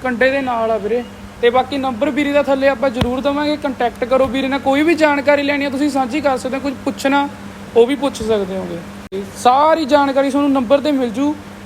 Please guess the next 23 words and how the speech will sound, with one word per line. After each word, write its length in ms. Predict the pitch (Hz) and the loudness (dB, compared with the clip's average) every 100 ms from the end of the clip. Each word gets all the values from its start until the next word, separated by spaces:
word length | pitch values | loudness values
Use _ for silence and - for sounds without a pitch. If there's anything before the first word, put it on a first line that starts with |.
| - | 0
ਬਾਕੀ 260 | 262 269 | 0 0
ਵੀਰੇ 280 | 240 277 277 | 0 2 4
ਦਾ 100 | 285 | 2
ਨਹੀਂ 260 | 277 269 285 | 2 2 2
ਵੀ 80 | |
ਨੰਬਰ 320 | 311 294 262 311 | 2 4 4 4
ਲੱਗਦਾ 240 | 302 277 | 4 2
ਤਾਂ 120 | 277 | 0
ਮੇਰਾ 300 | 269 262 262 | 0 0 0
ਨੰਬਰ 220 | 262 247 | 0 -2
ਵੀ 120 | 285 285 | -2 2
ਬਾਈ 220 | 269 294 | 2 4
ਥੱਲੇ 220 | 277 262 | 2 2
ਦਿੱਤਾ 240 | 254 247 | -2 2
ਹੋਇਆ, 160 | 294 285 | 4 4
ਤੁਸੀਂ 200 | 262 285 | 2 0
ਮੇਰੇ 240 | 269 262 | 0 0
ਨਾਲ 160 | 254 262 | 0 -2
ਵੀ 120 | 247 | -2
ਕੰਟੈਕਟ 400 | 277 277 254 202 | -2 -2 -4 -4
ਕਰ 200 | 226 233 | 0 0
ਸਕਦੇ 260 | 202 190 | 0 -4
ਹੋ। 60 | 196 | -6